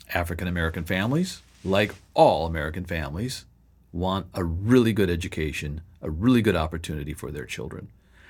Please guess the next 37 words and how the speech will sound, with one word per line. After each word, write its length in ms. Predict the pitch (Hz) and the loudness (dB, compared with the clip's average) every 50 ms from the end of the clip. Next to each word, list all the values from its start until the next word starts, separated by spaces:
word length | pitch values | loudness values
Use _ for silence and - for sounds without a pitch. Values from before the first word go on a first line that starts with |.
| - - - - - _ | -20 -20 -20 -20 -20 _
This 180 | - 175 - - | -2 0 2 4
was 180 | 269 - - - | 2 2 2 0
also 500 | - 151 151 165 160 - - 151 151 151 | 2 2 2 4 2 2 2 2 2 2
true 480 | 147 - - - 101 87 80 - - - - - | 2 0 0 2 2 0 0 -2 -8 -14 -10 -6
as 200 | 90 90 87 - | -6 -4 -4 -4
far 380 | - - - - 139 143 - - | -6 -6 -4 0 2 2 4 4
back 300 | 127 131 131 127 123 123 | 4 2 2 2 2 0
as 120 | 110 92 | -2 -2
you 120 | 92 85 85 | -2 -2 -2
want 180 | 85 85 82 | 0 -2 -2
to 60 | 80 78 | -2 -4
go. 260 | - - - - - _ _ _ _ _ _ _ _ _ _ _ _ _ _ _ _ _ _ _ _ - | -6 -8 -10 -12 -18 _ _ _ _ _ _ _ _ _ _ _ _ _ _ _ _ _ _ _ _ -6
Isn't 180 | 165 226 330 | -2 0 2
this 160 | 311 247 - | 2 2 0
true 220 | - - 214 233 208 | 0 2 4 4 4
of 140 | - - - | 4 2 2
parents 340 | - 143 165 160 147 - | 2 4 4 2 0 0
generally? 480 | - - 127 143 156 160 170 175 190 180 - - _ - - - - _ _ - - - - - _ _ | 0 0 0 0 2 0 0 0 -2 -4 -8 -16 _ -20 -20 -20 -20 _ _ -20 -20 -20 -20 -20 _ _
But 140 | - - 285 | -6 0 4
we 180 | 320 294 330 | 6 6 6
know 400 | 339 202 131 107 90 85 92 98 | 6 6 6 6 6 4 4 2
that 260 | 104 110 104 107 101 - | 4 4 4 4 4 2
in 180 | - 131 127 120 | 2 2 4 4
America, 800 | 117 117 139 156 165 139 107 87 82 - - 76 73 87 - - - _ _ _ _ - | 4 4 4 4 4 4 2 2 0 -2 -2 -2 -2 -4 -6 -8 -14 _ _ _ _ -2
there 320 | 113 120 123 135 147 160 | 4 6 6 6 6 4
wasn't 500 | 135 120 127 165 208 214 - 302 311 - | 2 2 2 2 2 2 2 0 -2 -2
quite 360 | - - - 214 214 202 190 - | -4 -2 -2 0 -2 -2 -2 -2
the 120 | 196 190 | 0 2
opportunity 720 | 175 170 165 - 165 143 - - 151 139 131 117 120 110 | 2 2 2 0 -2 -4 -2 0 2 2 2 2 2 2
for 160 | - 104 101 | 2 2 4
African 400 | 104 107 107 - 120 107 - 104 | 4 4 4 2 0 -2 0 -2
Americans 560 | 92 90 92 85 85 85 82 - 95 90 82 | 0 0 2 2 2 2 0 0 -2 -2 -2
that 140 | 87 85 82 | -2 -2 -2
there 120 | 90 85 87 | 0 0 2
were 220 | 95 98 127 131 | 2 2 2 2
for 200 | - - 107 107 | 0 0 2 2
whites 600 | 107 98 87 82 76 71 67 - - - - - | 2 2 2 2 2 2 0 -2 -4 -6 -6 -8